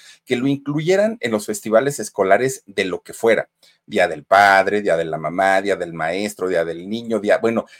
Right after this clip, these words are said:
de todo, de todo, de todo. Y obviamente los maestros, al ver que el chamaco tenía su talento, pues le decían que sí, no tenían problema y lo hicieron.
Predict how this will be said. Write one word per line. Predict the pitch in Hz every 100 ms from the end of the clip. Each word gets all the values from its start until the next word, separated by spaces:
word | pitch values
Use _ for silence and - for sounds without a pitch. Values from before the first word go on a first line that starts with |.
| _
de | _ 131 135 -
todo, | 175 180 180 165
de | -
todo, | - 131 131
de | 127
todo. | - 98 - _ _ _ _
Y | - 180 196 - _ -
obviamente | 104 107 123 135 107 120
los | 135 117 92
maestros, | 87 85 - 98 101 -
al | 85 90 87
ver | 104 156
que | 160
el | 139
chamaco | 135 156 120
tenía | 85 87 92
su | - -
talento, | 139 135 107 156 - _
pues | - -
le |
decían | 202 143 98
que | 107
sí, | 151 - _
no | 104 101
tenían | 110 117 120
problema | 123 123 101 117 123
y | -
lo | 110 131
hicieron. | - 170 151